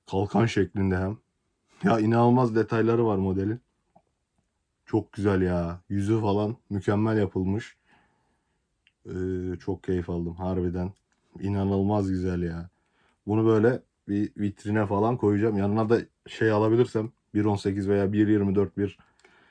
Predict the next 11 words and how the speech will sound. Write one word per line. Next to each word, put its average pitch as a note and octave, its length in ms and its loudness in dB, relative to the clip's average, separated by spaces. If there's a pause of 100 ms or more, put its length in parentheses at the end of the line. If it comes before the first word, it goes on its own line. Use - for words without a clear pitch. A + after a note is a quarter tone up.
(400)
e, G2 60 -2 (460)
Camaro G#2 540 2 (200)
sarı F#2+ 340 -4
renkli. F#2 300 -4
Aynı G2 300 0
Bumblebee F#2+ 440 0
şeklinde. G2 640 -6
Mükemmel A2 560 2
duracak A2 420 2
gibi G#2+ 200 -2
geliyor. G#2+ 420 2